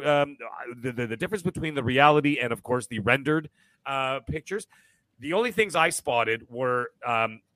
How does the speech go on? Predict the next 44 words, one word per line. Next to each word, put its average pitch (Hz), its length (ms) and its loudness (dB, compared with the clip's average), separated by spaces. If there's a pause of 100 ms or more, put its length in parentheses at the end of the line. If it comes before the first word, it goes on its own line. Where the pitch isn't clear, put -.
(220)
the 113 60 -8
skin 214 440 -2
color, 110 420 0 (480)
like, 165 180 4
this, - 200 -2
not 220 160 6
the 196 60 -6
color, 120 340 0
the 104 100 -6
skin 175 300 -4
texture, - 520 -2
excuse 110 320 0
me, 90 80 -10
not 123 140 0
the 107 80 -10
color, 110 260 -4
the 90 120 -16
texture - 480 -4
of 101 80 -4
the 95 40 -10
skin. 101 380 -6 (680)
Sometimes 214 800 4
on, 165 180 4
in 147 100 -6
certain 185 380 -2
lighting, 165 300 4
it 139 100 -4
looked 151 380 6 (200)
just 143 240 -8
like 190 120 -2
Asante 165 360 -2
said. 117 180 -4
You 123 60 -2
know 143 80 2
when, 143 220 2
uh, 131 80 4
Neo 135 260 0
had 131 140 0
his 120 100 -8
head 127 160 -4
down 131 200 2
on 123 60 -4
the 110 60 -10
table, 131 440 -4